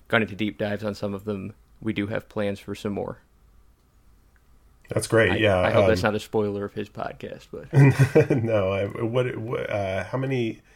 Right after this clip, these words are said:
Speaker 2: how many countries are you up to now?
Speaker 1: Let's see, I've done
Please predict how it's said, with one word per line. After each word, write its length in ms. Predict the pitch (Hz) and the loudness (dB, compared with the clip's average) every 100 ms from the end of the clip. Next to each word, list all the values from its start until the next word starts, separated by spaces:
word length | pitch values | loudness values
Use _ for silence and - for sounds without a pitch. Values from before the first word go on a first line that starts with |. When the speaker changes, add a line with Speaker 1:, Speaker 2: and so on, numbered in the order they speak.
| _ - | _ -6
Speaker 2:
how 40 | |
many 140 | 123 123 | -4 -2
countries 400 | 120 - 107 104 | -4 -4 -4 -4
are 100 | 92 | -6
you 140 | 92 | -6
up 120 | - | -8
to 160 | - 95 | -10 -12
now? 240 | 85 85 - _ _ _ _ _ _ _ _ | -10 -14 -18 _ _ _ _ _ _ _ _
Speaker 1:
Let's 180 | 170 - | -8 -6
see, 320 | 147 123 117 | -2 -2 -2
I've 360 | 131 170 175 | -4 -4 -6
done 520 | 165 170 175 170 170 | -4 -2 0 0 -2